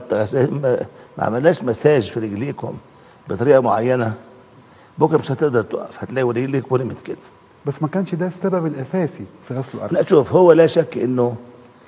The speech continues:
Speaker 1: عمل واجبه كأب.
Speaker 2: مهم.
Speaker 1: وطبعا هو خد بركه لما المسيح قال: "انا الاب والمعلم والسيد"،
Speaker 2: صحيح.
Speaker 1: ولكن انا غسلت ارجلكم عشان انتوا تغسلوا رجلين بعض. دي مهمه قوي قوي حقيقه.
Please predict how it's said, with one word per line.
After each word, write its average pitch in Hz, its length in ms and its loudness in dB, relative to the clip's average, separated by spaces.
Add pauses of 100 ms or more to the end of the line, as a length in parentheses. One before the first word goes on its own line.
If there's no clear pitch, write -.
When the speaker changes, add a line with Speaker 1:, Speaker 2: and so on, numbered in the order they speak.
(260)
Speaker 1:
عمل 147 260 4
واجبه 123 340 2
كأب. 113 300 2 (640)
Speaker 2:
مهم. 98 240 -10 (400)
Speaker 1:
وطبعا 131 540 4 (160)
هو 143 260 4
خد 143 220 2
بركه 151 320 4
لما 127 420 0 (640)
المسيح 131 320 0
قال: 131 320 4
"انا 139 200 2
الاب 113 380 0
والمعلم 120 600 -2
والسيد"، 117 440 -4 (160)
Speaker 2:
صحيح. 107 260 -8
Speaker 1:
ولكن - 180 -4
انا 156 120 -2
غسلت 151 380 -2
ارجلكم 180 520 0
عشان 156 200 0
انتوا 175 180 -2
تغسلوا 165 480 -2
رجلين 139 220 -4
بعض. - 160 -6 (1000)
دي 247 100 -2
مهمه 269 280 8
قوي 190 220 4
قوي 139 180 0 (260)
حقيقه. - 380 -10